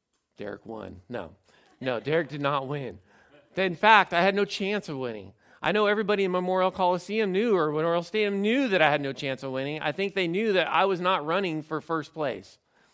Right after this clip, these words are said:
However, me, I got in the blocks with one thing in mind, run to win. Now, I knew I, did I know I didn't have a chance? Mm, I knew I'd probably have a chance to lose going against world-class <laughs> athletes,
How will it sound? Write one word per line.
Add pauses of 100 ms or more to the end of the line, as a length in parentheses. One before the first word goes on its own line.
(240)
However,
me, (720)
I
got
in
the
blocks
with
one
thing
in
mind, (760)
run
to
win. (1120)
Now,
I
knew
I,
did
I
know
I
didn't
have
a
chance? (260)
Mm,
I
knew
I'd (420)
probably
have
a
chance
to
lose (500)
going
against
world-class
<laughs>
athletes,